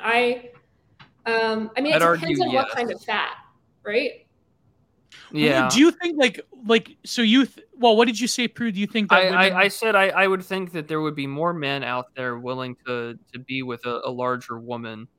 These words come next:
Speaker 2: than there are women that are willing to be with a larger guy. Um, by the nature
Speaker 3: Yeah.
Speaker 2: of that, I think men, uh, by, I, just 'cause of how we're wired, I, I would say that that's the, the, the, the case there is just, uh,
Speaker 3: Sex
Speaker 2: men
Speaker 3: is sex, in other
Speaker 2: Well,
Speaker 3: words.
Speaker 2: yeah,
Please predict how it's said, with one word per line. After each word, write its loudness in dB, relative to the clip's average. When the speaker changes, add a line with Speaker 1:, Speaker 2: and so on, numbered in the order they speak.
Speaker 2:
than -4
there -2
are 0
women -6
that -10
are -4
willing -10
to -12
be -10
with -12
a -16
larger -8
guy. -8
Um, 0
by 4
the -6
nature -2
Speaker 3:
Yeah. 0
Speaker 2:
of -20
that, -6
I -6
think -8
men, -6
uh, -10
by, 4
I, 0
just -10
'cause -10
of -10
how 4
we're -2
wired, -2
I, -4
I -2
would -6
say -6
that -8
that's -8
the, -14
the, -14
the, -12
the -12
case -10
there -6
is -12
just, -14
uh, -14
Speaker 3:
Sex 6
Speaker 2:
men 6
Speaker 3:
is 0
sex, 2
in -4
other 0
Speaker 2:
Well, 8
Speaker 3:
words. 6
Speaker 2:
yeah, 8